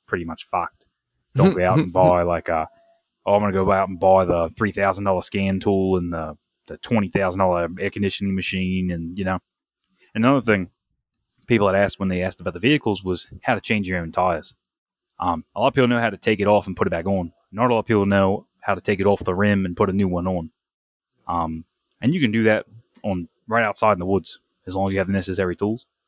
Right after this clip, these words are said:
Speaker 1: Something to break the bead, something to remove the tire off the rim, put the new one on. Um, so, you know, buy those too. I mean, I've, I've done my own tires right here on the homestead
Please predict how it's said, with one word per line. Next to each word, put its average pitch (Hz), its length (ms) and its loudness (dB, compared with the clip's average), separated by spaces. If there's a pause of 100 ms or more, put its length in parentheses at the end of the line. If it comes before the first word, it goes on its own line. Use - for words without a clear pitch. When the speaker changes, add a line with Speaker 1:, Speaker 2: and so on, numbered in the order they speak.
(180)
Speaker 1:
Something 101 300 -2
to 90 40 -6
break 95 220 0
the 98 60 -10
bead, 98 360 0
something 95 240 -2
to 95 60 2
remove 95 240 0
the 95 80 0
tire 98 160 2
off 92 160 -2
the 92 80 -4
rim, 101 180 0
put 101 120 -4
the 95 60 -6
new 98 120 -2
one 95 140 -2
on. 123 160 -2 (840)
Um, 85 360 -2 (500)
so, 101 280 0
you 110 80 -2
know, 107 120 2
buy 139 200 2
those 135 240 0
too. 120 200 4
I 92 40 2
mean, 95 140 -2
I've, 110 220 0 (200)
I've 104 160 0
done 104 140 2
my 98 180 2
own 98 100 0
tires 101 440 2 (160)
right 92 220 -2
here 98 180 2
on 95 60 0
the 95 80 -4
homestead 101 400 -2